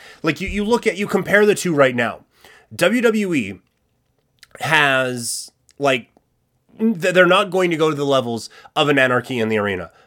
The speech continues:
But, like, you, Seth Rollins against A J Styles. Um, you, you have a number of other very talented performers. Finn Balor. Like, you, we, we know. We, I'm not gonna list off the W W E roster right now. But, um, W W E can put on really good matches.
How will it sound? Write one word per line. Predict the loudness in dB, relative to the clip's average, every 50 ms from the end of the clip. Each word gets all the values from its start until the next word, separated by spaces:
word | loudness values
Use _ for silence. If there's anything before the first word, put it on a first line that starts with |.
| _ _ -14
But, | -2 4 6 6 6 6 2 -6 _ _ _ -8 -6
like, | -6 -6 -6 -8
you, | -10 -10 -8 -6
Seth | -6 -2 -2 -2 -2 0
Rollins | 0 0 2 2 2 0 0
against | -2 -2 -2 -2 -2 -4
A | -4 -6 -4
J | -4 -4 -4 -4
Styles. | -4 -6 0 2 2 4 4 4 2 0 0 -4 -8 -12 -18 -20 _ -20 -20 _ _ -6
Um, | -2 0 2 2 2 2 0 -2 -6 -8 -10 -8
you, | -8 -8
you | -6 -6 -4 -2
have | 0 0 0 0
a | 0
number | 0 0 4 4 4
of | 4 4
other | 4 2 2 0
very | 2 2 0 0 0 -2
talented | -6 -4 -4 -2 -2 -2 -4 -4 -6 -6 -6
performers. | -8 -8 0 0 2 2 2 -2 -8 -10
Finn | -6 -4 -4 -2 0
Balor. | 0 0 0 0 0 -2 -4 -6 -8 -12
Like, | -12 -12 -8 -6
you, | -6 -6 -6 -6
we, | -8 -8
we | -6 -4 -4
know. | -2 -4 -4
We, | -6 -8 -12 -10
I'm | -8 -6 -6
not | -6 -6 -6
gonna | -6 -6
list | -6 -6 -6 -6
off | -8 -6
the | -6 -8
W | -8 -8 -6
W | -6 -8 -8 -8
E | -6
roster | -6 -6 -6 -6 -8 -8
right | -8 -8 -8 -8
now. | -8 -8 -8 -6
But, | 0 0 0 0 0 -6 -20 -20 -20 -20 -20 -16 -4
um, | 0 2 2 2 2 0 -2 -6 -10 _ _ _ _ _ _ _ -2
W | -2 0 2 2
W | 2 2 0
E | -2
can | -4 -4 -6
put | -4 0 0
on | 0 2
really | 2 0 0 0
good | 0 0 0
matches. | 0 0 0 0 -2 -6 -10 -10 -10